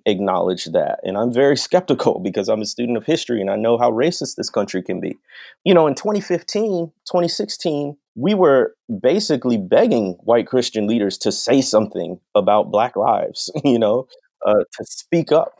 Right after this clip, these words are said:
about racial justice, just to do the bare minimum. In twenty twenty, we've had to do a lot less of that. You've seen some proactive measures. For instance, J D Greer, president, current president of the Southern Baptist Convention,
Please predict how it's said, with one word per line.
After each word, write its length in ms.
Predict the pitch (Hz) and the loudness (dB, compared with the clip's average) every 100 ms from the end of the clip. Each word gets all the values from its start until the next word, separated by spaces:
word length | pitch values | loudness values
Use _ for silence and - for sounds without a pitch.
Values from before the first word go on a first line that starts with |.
| - | 0
about 400 | 113 110 110 98 | 2 4 4 2
racial 300 | 117 123 - | -2 -2 -2
justice, 280 | 131 131 131 | -2 -4 -4
just 140 | 302 | -4
to 80 | - | -4
do 160 | 214 214 | -6 -4
the 80 | 185 | -2
bare 200 | 196 190 | -2 0
minimum. 360 | 220 202 - _ _ _ _ | 0 -2 -6 _ _ _ _
In 200 | 165 170 | 2 2
twenty 320 | 160 165 147 123 | 2 2 2 2
twenty, 640 | - 214 262 151 131 160 _ _ _ _ _ _ - | 0 2 2 2 0 -4 _ _ _ _ _ _ -4
we've 120 | 196 | 2
had 160 | 208 | 4
to 60 | 175 | 4
do 160 | 185 170 | 2 4
a 40 | |
lot 240 | 160 151 | 4 2
less 320 | 120 143 208 123 | 0 0 0 -4
of 140 | 101 | -2
that. 180 | 78 76 | -2 -2
You've 160 | 113 - | -4 -4
seen 320 | 151 151 147 | 0 0 0
some 180 | 143 127 | -2 -2
proactive 600 | - 156 147 147 131 127 | 2 4 4 0 -4 -2
measures. 540 | 135 175 110 95 87 | 0 0 0 -2 -2
For 140 | - | -2
instance, 520 | 107 120 - 107 104 - | 0 0 -2 -2 -2 -4
J 240 | 104 113 | 0 0
D 140 | 113 | 0
Greer, 360 | 107 123 135 131 | -2 0 4 2
president, 520 | - 110 110 107 101 _ _ _ | 2 -2 0 -2 -4 _ _ _
current 220 | 165 143 | 0 2
president 380 | 147 123 110 104 | 4 2 2 -4
of 40 | |
the 100 | 98 | -4
Southern 500 | - - - 117 101 | -6 -8 -2 0 0
Baptist 380 | 95 127 - 131 | 0 0 0 -4
Convention, 640 | - 117 120 117 113 107 | -2 0 0 0 -2 -2